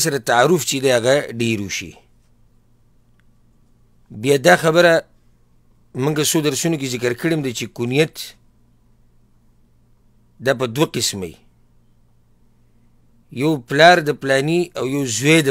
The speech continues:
پلانی. کله سړی په دې مشهور شي، زوی د پلانی، په دې باندې هم سړی مشهور کیږي. عرب کله داسې هم سړی یادوي، وي زوی د پلانی. نو د هغه زوی نوم نه اخلي، د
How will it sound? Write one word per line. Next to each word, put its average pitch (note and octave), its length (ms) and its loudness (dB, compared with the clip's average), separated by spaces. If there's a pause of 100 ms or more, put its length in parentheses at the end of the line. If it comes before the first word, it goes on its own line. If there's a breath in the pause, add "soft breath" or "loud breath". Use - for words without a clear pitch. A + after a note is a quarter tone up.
پلانی. G2 400 -6
کله C#3 220 -4
سړی C#3 240 -2
په A#2+ 120 -6
دې D3+ 180 0
مشهور G#2 320 -8 (120)
شي، - 120 -18 (2500)
زوی D3 420 2
د - 20 0 (120)
پلانی، A2 400 0 (2000)
په G2+ 80 -8
دې C3+ 180 -2
باندې D3 200 0
هم E3+ 160 -2
سړی C#3+ 140 0 (100)
مشهور A#2 320 -4
کیږي. A2+ 180 -4
عرب B2 340 0
کله C3 160 -2
داسې C#3 220 -6
هم C3 160 -4
سړی B2 240 0
یادوي، A2 280 -2
وي G#2 140 -4
زوی A#2+ 260 0
د A2 180 -6
پلانی. G2 380 -4 (880)
نو A2+ 80 -8
د A2 80 0
هغه A#2+ 200 0
زوی D#3+ 140 -2
نوم E3 200 0
نه E3+ 80 2
اخلي، C#3+ 180 2
د A#2 80 -2